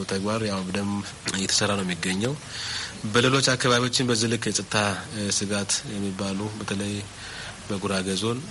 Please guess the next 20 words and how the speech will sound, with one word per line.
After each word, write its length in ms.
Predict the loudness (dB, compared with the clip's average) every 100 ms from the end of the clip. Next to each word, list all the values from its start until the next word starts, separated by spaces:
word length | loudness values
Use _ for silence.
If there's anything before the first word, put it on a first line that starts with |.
| -6
የመስቃንና 640 | -2 2 2 0 -2 -2 -2
ማረቆ 320 | -2 -2 -2 -4
እንዲሁም 300 | -6 -4 -2 -2
ደግሞ 220 | 0 2 0 -2 -10 0
ደቡብ 260 | 2 2 0
ኦሞ 160 | 2 2 2 -2 -6
በኦሞ 440 | -2 -2 0 2 2
ወንዝ 240 | 2 0 0
ሙላት 400 | 0 0 0 -2 -4
ምክንያት 360 | -2 2 2 2 -2 -6
ከብቶቻቸው 720 | -6 -2 -2 0 0 0 0 -2 -4
ጋር 180 | -2 0
የተፈናቀሉ 600 | 0 0 0 0 0 -2 -2 -8 -8
የኛንጋቶምና 840 | -4 0 0 0 0 -2 -2 -2 -2 -2
የዳሰነች 640 | -2 0 0 0 -2 -2 -4 -4 -10 -8 -6 -6
አርብቶ 260 | -6 -2 -2
አደሮች፣ 360 | 0 -2 0 -4 -2
ከሰሜን 680 | -2 -2 -2 0 0 0 0
ኬንያ 300 | -2 0 0 -2 -8 -14 -8
የመጡ 400 | -4 -2 -2 -2